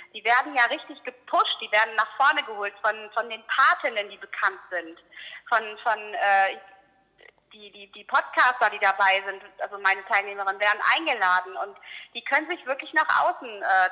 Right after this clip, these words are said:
tragen und das ist, äh, das ist eigentlich der Wahnsinn. Und es sind noch Plätze da, definitiv. Ähm, und jetzt die Chance einfach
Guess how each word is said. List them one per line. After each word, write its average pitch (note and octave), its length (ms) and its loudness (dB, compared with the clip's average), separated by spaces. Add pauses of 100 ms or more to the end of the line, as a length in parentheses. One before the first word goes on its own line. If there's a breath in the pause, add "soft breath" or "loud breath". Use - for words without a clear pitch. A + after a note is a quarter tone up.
(120)
tragen F3+ 460 2
und F3+ 160 -6
das G#3 180 -2
ist, - 240 -20
äh, A#3+ 380 6 (420)
das A3+ 100 -10
ist A#3 120 -14 (160)
eigentlich A#3 240 -8
der G#3+ 160 -2
Wahnsinn. F#3+ 460 2
Und F3+ 140 -8
es F#3+ 120 -14
sind C4 240 -4 (320 loud breath)
noch A#3 260 0
Plätze G#3+ 420 -2 (120)
da, G#3 460 6
definitiv. A3+ 800 -8 (560 loud breath)
Ähm, A3+ 720 0
und A3+ 120 -4 (260)
jetzt A#3+ 280 0
die A3 40 -12
Chance G#3 340 0
einfach G#3+ 240 0